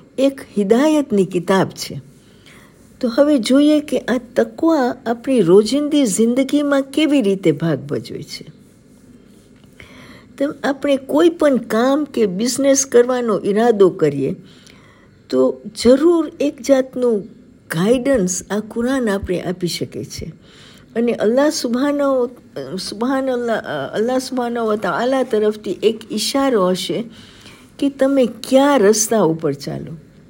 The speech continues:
એ કેવી રીતે થશે? કારણ કે આપણી અંદર છે એક ઇનર વોઇસ છે, આપણે એને કોન્શિયન્સ કહીએ છીએ. અલ્લાહ સુબ્હાનહુ વ તઆલા સૂરતુલ, અ,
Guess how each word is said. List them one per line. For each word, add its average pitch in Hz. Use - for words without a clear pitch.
એ 262
કેવી 302
રીતે 285
થશે? 269
કારણ 262
કે 269
આપણી 247
અંદર 262
છે 302
એક 233
ઇનર 254
વોઇસ 170
છે, -
આપણે 233
એને 208
કોન્શિયન્સ 226
કહીએ 156
છીએ. 151
અલ્લાહ 254
સુબ્હાનહુ 277
વ 254
તઆલા 233
સૂરતુલ, 262
અ, 185